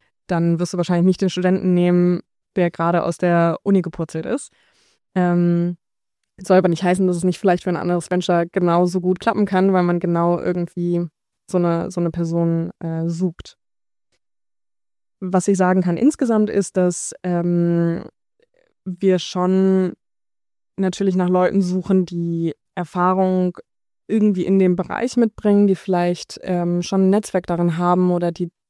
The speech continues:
zumindest wissen, wie der Bereich funktioniert. Das, das ist oftmals einfach extrem hilfreich. Ähm, aber auf welcher Senioritätsstufe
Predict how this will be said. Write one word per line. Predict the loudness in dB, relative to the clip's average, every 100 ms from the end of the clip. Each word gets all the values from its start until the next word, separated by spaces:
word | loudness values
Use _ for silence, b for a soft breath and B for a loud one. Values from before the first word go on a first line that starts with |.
| _ _ _ _ _
zumindest | 0 4 4 4
wissen, | 2 4 4
wie | 4
der | 0
Bereich | 0 -4 -4
funktioniert. | -6 -4 -2 -2 -4 -8
Das, | -8 -8 -14 -14
das | -8 -6
ist | -4
oftmals | -8 -4 -4 -2
einfach | -4 -6 -10 _
extrem | -14 -8 0 0
hilfreich. | 4 2 2 0 0 -4 _ _ _ _ _ _ _
Ähm, | -2 0 2 2 0
aber | 0 0 2 -2
auf | 2
welcher | 2 2
Senioritätsstufe | 4 4 4 2 0 0 -2 -4 0 2 4 2